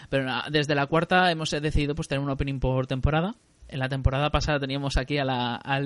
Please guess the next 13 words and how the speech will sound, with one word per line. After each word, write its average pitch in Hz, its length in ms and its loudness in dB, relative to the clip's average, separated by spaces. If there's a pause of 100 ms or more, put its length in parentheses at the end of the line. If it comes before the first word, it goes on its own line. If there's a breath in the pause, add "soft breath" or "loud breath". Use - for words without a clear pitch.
a 143 80 0
la 139 160 0
hija 147 240 4
de, 143 280 0
de 143 40 0
nuestro 143 240 0
queridísimo 143 400 0
Jaco, 143 340 0 (400 loud breath)
eh, 135 440 2
dándonos, 143 760 2
eh, 131 220 2 (260)
lecciones 160 600 4
de, 139 680 0